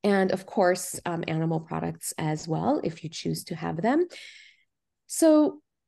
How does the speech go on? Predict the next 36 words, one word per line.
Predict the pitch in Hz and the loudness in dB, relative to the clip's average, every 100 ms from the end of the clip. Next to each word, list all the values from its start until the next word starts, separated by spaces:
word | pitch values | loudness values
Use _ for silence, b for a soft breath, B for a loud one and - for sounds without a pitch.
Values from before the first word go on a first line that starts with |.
| _ - | _ -12
how | - 285 | -6 -2
do | 320 | 2
we | 320 | 4
get, | 262 285 285 | 6 4 4
you | 262 | 2
know, | 240 | 2
rather | 214 262 339 | 2 0 0
than | 330 294 | 0 0
going | 269 302 | 2 0
through | 285 269 | -2 -4
each | 262 247 | -4 -2
nutrient | 254 269 - 269 233 214 214 | -2 -2 -2 0 0 0 -2
and | - 214 | -4 -4
trying | - 226 | -2 -2
to | 233 | 0
address | 220 208 226 - | 0 2 0 0
each | 220 - | -6 -4
separately, | - 269 254 - 196 190 190 - | -4 -2 -2 2 4 4 2 -2
here's | 247 269 269 | 2 2 2
actually | 190 196 - 233 | 0 -2 0 2
the | 196 | 2
approach | 190 190 185 | 2 -2 -2
I | - | -4
want | 170 165 170 | -4 -4 -2
you | |
to | 175 | -4
take. | 175 285 277 - - B B B B 226 | -2 2 2 0 -6 B B B B 2
We're | |
gonna | 254 277 | 6 6
go | 240 240 | 4 2
through | - 240 | 2 0
a | |
whole | 220 226 220 | 2 0 0
foods, | 220 202 | -2 -6
plant-based | - 196 190 190 180 - | -4 -4 -2 -2 -2 -2
diet. | 160 170 170 170 | -2 0 -2 -6